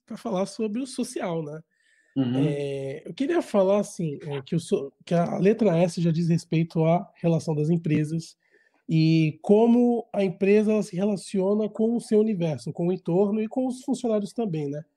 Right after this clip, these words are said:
Speaker 2: Uhum.
Speaker 1: Então, o social seria a diversidade de equipe, satisfação dos clientes, proteção de dados e privacidade, engajamento dos colaboradores,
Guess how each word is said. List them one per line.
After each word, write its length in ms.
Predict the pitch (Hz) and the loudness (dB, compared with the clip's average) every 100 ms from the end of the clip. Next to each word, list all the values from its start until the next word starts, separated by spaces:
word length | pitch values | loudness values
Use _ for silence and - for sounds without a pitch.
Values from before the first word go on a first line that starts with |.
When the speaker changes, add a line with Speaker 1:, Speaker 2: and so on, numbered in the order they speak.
| _ _ | _ _
Speaker 2:
Uhum. 200 | 127 117 | -6 -2
Speaker 1:
Então, 580 | 127 139 170 175 175 170 | -2 4 6 8 8 6
o 60 | 160 | 4
social 400 | 180 170 170 170 | 0 2 2 2
seria 480 | 185 170 170 165 | 0 0 2 2
a 20 | 151 | 0
diversidade 440 | 151 160 143 127 | -2 -4 -6 -6
de 60 | 185 | -6
equipe, 480 | - 202 175 180 | -2 -2 0 -4
satisfação 460 | 170 151 - - 143 | -4 -6 -8 -8 -8
dos 100 | 127 | -8
clientes, 560 | - 180 165 160 160 - | -4 -2 0 -2 -6 -8
proteção 640 | 156 - 165 - 156 151 _ _ _ | -12 -8 -4 0 0 -2 _ _ _
de 120 | 160 | -2
dados 280 | 151 160 151 | 2 2 2
e 60 | 139 | -4
privacidade, 1000 | 151 135 135 151 170 175 170 151 170 165 _ _ - | -4 -4 -4 -2 2 2 2 -2 -4 -6 _ _ -2
engajamento 480 | 160 160 160 160 | 2 4 4 2
dos 140 | 147 - | -4 -6
colaboradores, 1080 | 151 143 143 139 139 185 190 180 175 170 | -2 0 0 0 4 6 6 4 2 0